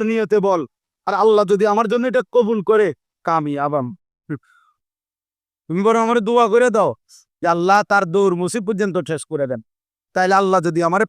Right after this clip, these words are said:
পাঁচ ওয়াক্ত মসজিদে পৌঁছায়, জামাতে নামাজ পড়ার তৌফিক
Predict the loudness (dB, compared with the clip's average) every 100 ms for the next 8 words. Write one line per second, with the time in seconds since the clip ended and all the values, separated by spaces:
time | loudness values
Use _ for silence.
0 | 0 0 0 -4 -2 -4 -2 -4 -6 -6
1 | -2 -2 0 -2 -2 _ _ _ _ -4
2 | 0 2 2 2 2 2 -2 -2 -2 -2
3 | -2 -4 -2 -2